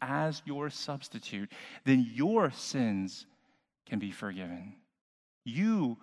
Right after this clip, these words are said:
will then be pardoned. You will be restored at one with God. You have to trust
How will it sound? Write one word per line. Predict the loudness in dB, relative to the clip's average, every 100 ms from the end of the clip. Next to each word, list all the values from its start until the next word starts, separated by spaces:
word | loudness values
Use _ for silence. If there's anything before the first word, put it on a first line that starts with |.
| -6
will | 0
then | 6 6
be | 6
pardoned. | 0 -8 -4 0 4 6 4
You | 4 -2 0
will | -2 -2
be | 0
restored | 0 -4 -8 -8 -4 -2 -4 -4
at | -6 -6
one | -6 -4 0 4 4 2 -4 _ _ -2
with | -2 -2
God. | -6 -6 -10 -18 _ _ _ _ _ _ _ _ _ _ _ _
You | -6
have | -2 -2
to | -4
trust | -10 -2 0 0 -4